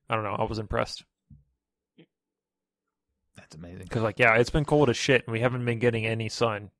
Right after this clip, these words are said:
Speaker 1: But they've been doing, they've been doing work.
Speaker 2: Mm-hmm. Cool.
Speaker 1: Yeah.
Speaker 2: Awesome.
Speaker 1: Yeah.
Speaker 2: Yes, nature is amazing.
Speaker 1: That's
Speaker 2: Um,
Speaker 1: amazing.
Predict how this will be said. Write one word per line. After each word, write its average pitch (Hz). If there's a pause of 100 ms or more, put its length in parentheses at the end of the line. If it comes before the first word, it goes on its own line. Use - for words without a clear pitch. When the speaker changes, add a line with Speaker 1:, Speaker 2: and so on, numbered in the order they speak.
(120)
Speaker 1:
But 113
they've 110
been 113
doing, 117 (220)
they've 117
been 131
doing 185
work. 185 (1000)
Speaker 2:
Mm-hmm. 98 (840)
Cool. 82 (880)
Speaker 1:
Yeah. 98 (1000)
Speaker 2:
Awesome. 95 (1000)
Speaker 1:
Yeah. 110 (320)
Speaker 2:
Yes, 107 (140)
nature 127
is 120 (100)
amazing. 110 (920)
Speaker 1:
That's 107
Speaker 2:
Um, 101
Speaker 1:
amazing. 107